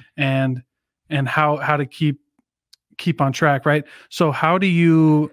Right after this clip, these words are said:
how do you keep your mindset in check where you want it to be? Like, how do you get it through? How do you get through maybe some of the tough times that happen in business? Or, like, you, you have a really good opportunity that you want that you maybe didn't get.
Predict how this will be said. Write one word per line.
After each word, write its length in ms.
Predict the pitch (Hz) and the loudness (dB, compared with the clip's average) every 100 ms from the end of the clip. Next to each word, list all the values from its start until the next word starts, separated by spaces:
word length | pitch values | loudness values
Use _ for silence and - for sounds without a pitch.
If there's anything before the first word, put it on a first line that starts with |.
| _ | _
how 220 | - 170 190 | -4 -2 0
do 80 | |
you 240 | 196 185 175 | 0 0 -2
keep 260 | - 180 | -2 -2
your 120 | 160 147 | 0 2
mindset 500 | 147 160 156 180 165 | 2 2 0 0 0
in 100 | 165 | 0
check 320 | - 165 156 | 2 0 2
where 120 | 160 | 0
you 100 | 160 | 2
want 220 | 160 160 | 2 2
it 60 | 151 | 0
to 80 | 156 | 0
be? 260 | 156 160 | 2 2
Like, 240 | 151 139 - - - | 2 -2 -6 -20 -6
how 100 | 160 | -2
do 80 | 170 | 0
you 120 | 175 | 0
get 200 | 156 160 | 0 0
it 100 | 151 | -2
through? 380 | - 160 160 151 | -2 0 0 0
How 160 | 165 | -2
do 80 | 165 | 0
you 100 | 175 | 0
get 160 | 160 156 | -2 -2
through 160 | 165 | -2
maybe 240 | 156 156 147 | 0 0 0
some 160 | 160 | 0
of 80 | 147 | 0
the 60 | 143 | 0
tough 220 | 170 170 | -2 0
times 220 | 165 160 | 0 0
that 80 | 151 | 0
happen 260 | 156 160 156 | 0 0 2
in 100 | 151 | 2
business? 540 | 156 151 156 151 - - - - - | 0 0 0 -2 -6 -20 -20 -18 0
Or, 120 | 190 | 2
like, 300 | 185 165 - _ _ _ _ - | 2 0 -4 _ _ _ _ -6
you, 200 | 165 165 | -2 0
you 220 | 170 160 | 0 0
have 120 | 175 | 2
a 60 | 170 | 2
really 200 | 170 165 | 2 2
good 100 | 165 | 0
opportunity 560 | 156 151 175 165 156 | 0 -2 0 0 2
that 120 | 156 160 | 0 2
you 100 | 156 | 2
want 280 | 160 156 | 2 2
that 80 | 151 | 0
you 60 | 151 | 0
maybe 240 | 156 156 | 2 2
didn't 220 | 151 151 143 | 2 2 2
get. 300 | 160 156 | 0 0